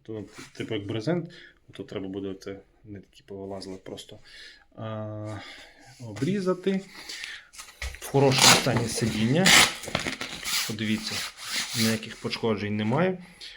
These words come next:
однак все рівно раджу його зняти і попрати. Те саме стосується спинки. Дивіться, ось ці заглушки виймаємо легенько, ми його складаємо і витягуємо.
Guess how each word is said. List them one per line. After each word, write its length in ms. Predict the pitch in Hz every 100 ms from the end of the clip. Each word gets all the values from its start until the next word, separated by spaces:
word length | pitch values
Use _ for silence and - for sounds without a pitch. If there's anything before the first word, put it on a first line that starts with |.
| - -
однак 320 | 110 120 113
все 160 | - 117
рівно 220 | 110 107
раджу 420 | 104 107 165 175 - _
його 200 | 101 110
зняти 400 | 104 135 147 -
і 80 | 120
попрати. 500 | 127 - - 95 -
Те 160 | - 117
саме 240 | 143 147
стосується 520 | 143 - - 135 135
спинки. 440 | - - 95 - - - - - _
Дивіться, 320 | 113 107 101
ось 100 | 107
ці 120 | - 113
заглушки 600 | 110 107 107 - 87 - _ _ _ _ _ _ _ _ _ _ _ _ 113
виймаємо 480 | 110 107 98 110
легенько, 440 | 131 160 175 185 180 - _ _ _ _ _ - - - - -
ми 120 | 117
його 140 | 107
складаємо 640 | 107 - 113 131 170 156 -
і 140 | 214 175
витягуємо. 500 | 104 101 92 95